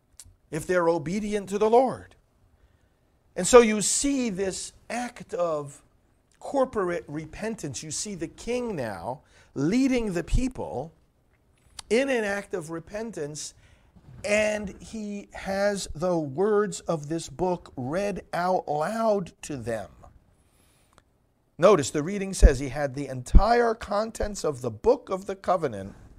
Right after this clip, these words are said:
that had been found in the temple of the Lord read out to them. And the king made the covenant with the Lord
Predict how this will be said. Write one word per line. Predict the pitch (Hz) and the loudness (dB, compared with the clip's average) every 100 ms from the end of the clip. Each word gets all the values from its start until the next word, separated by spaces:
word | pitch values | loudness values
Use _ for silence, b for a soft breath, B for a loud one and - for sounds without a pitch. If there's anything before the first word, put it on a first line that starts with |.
| _ _ | _ _
that | - 107 | -2 0
had | 123 123 | 0 -2
been | 151 | -8
found | 143 - 202 233 233 | -2 -2 0 -2 -6
in | 226 | -6
the | 220 | -6
temple | 214 190 202 | -4 -6 -6
of | 202 226 | -6 -6
the | 226 | -2
Lord | 180 113 92 95 B B B - | 0 0 -2 -10 B B B -8
read | 120 147 180 226 226 233 - _ _ | -2 4 6 6 2 0 -10 _ _
out | 175 180 165 139 - _ _ | 6 8 8 6 -6 _ _
to | - 120 | -6 0
them. | 131 123 95 - - _ _ _ _ _ _ _ _ - _ _ | 2 0 -6 -18 -20 _ _ _ _ _ _ _ _ -20 _ _
And | 151 156 | -2 2
the | 196 | 0
king | - - 311 403 381 240 127 104 - - _ _ _ _ _ _ - | 0 -2 0 0 -2 -2 -8 -16 -20 -20 _ _ _ _ _ _ -2
made | 147 180 151 | 2 2 2
the | 165 | -6
covenant | - 220 233 220 202 190 | 0 2 4 2 0 -2
with | 180 170 | -2 0
the | 175 | 4
Lord | 226 240 151 120 120 | 10 10 10 4 -2